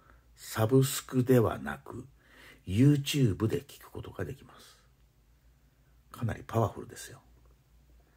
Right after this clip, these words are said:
まあ、興味ある方はね、ぜひYouTubeで西城秀樹バージョンのセクシーキャット、そして恋の列車はリバプール発、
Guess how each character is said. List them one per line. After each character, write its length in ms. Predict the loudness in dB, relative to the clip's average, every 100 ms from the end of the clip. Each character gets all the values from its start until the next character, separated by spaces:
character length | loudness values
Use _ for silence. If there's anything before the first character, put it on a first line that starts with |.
| _ _ -20 _ _ _ _ _ _ _
ま 100 | -18
あ、 20 |
興 200 | -2 0
味 100 | 2
あ 40 | -2
る 80 | -4
方 220 | -8 -10
は 80 | -6
ね、 180 | -6 -4
ぜ 100 | -6
ひ 140 | -6
YouTube 500 | -4 -4 -2 -4 -6
で 220 | -10 -16 -18 _ -18
西 500 | -12 -8 -4 0 0
城 240 | -2 -6
秀 280 | -8 -4 -6
樹 120 | -4
バ 220 | -4 -4 -4
ー 20 |
ジ 120 | -8
ョ 40 |
ン 140 | -14 -8
の 200 | -8 -8 _ _ _ _ _
セ 260 | -20 -14 -12
ク 100 | -10
シ 160 | -10
ー 60 | -10
キ 100 | -14
ャ 40 |
ッ 40 | -18 _
ト、 100 | -20 _ _ _ _ _ _ _ _ _ _ _
そ 160 | -18
し 120 | -16 -2
て 240 | -2 -2 -8 -20 -20 _ _ _ _ -20 _ _ _ _ _ _ -12
恋 160 | -10
の 120 | -10
列 140 | -10 -10
車 180 | -10 -6
は 180 | -6 -8 -12
リ 80 | -10
バ 140 | -10
プ 140 | -10 -12
ー 80 |
ル 40 | -12
発、 400 | -16 -20 -20